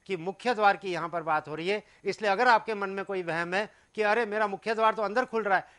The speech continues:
लेकिन मेरे दरवाजे के बाहर एक ग्रिल लगी हुई है, वो तो बाहर खुलती है।" वो तो हम भी समझते हैं कि ग्रिल तो बाहर ही खुलेगी, क्योंकि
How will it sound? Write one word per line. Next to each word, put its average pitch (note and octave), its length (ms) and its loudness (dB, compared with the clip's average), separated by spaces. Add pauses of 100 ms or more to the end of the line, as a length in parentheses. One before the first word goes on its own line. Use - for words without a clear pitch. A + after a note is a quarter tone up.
लेकिन A3 220 -4
मेरे A3+ 260 0
दरवाजे G3+ 380 2
के A#3 80 -4
बाहर A3+ 180 2
एक G#3 120 -6
ग्रिल C4 180 2
लगी A3+ 220 0
हुई F3+ 160 -2
है, E3+ 60 -2
वो F3+ 120 -6
तो A#3+ 100 -2
बाहर F#3 260 2
खुलती C3 320 -12
है।" G#2+ 120 -14 (280)
वो A3+ 60 -6
तो B3+ 100 -2
हम B3+ 100 -2
भी D4+ 80 0
समझते A#3+ 360 -2
हैं G#3+ 80 -2
कि G3+ 100 -2
ग्रिल G3+ 240 -2
तो G#3 80 -4
बाहर E3+ 220 -2
ही D#3 60 -10
खुलेगी, G#2+ 400 -18 (640)
क्योंकि A3 400 -6